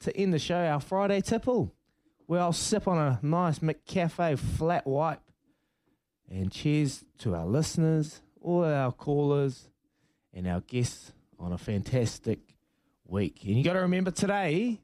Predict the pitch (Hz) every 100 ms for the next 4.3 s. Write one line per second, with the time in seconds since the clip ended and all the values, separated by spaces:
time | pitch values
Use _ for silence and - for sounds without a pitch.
0 | _ 156 - 233 262 - - 202 180 156
1 | 160 139 127 123 147 143 135 147 151 147
2 | 139 135 131 123 - - - 135 123 -
3 | 120 110 120 107 - 143 190 269 143 -
4 | - -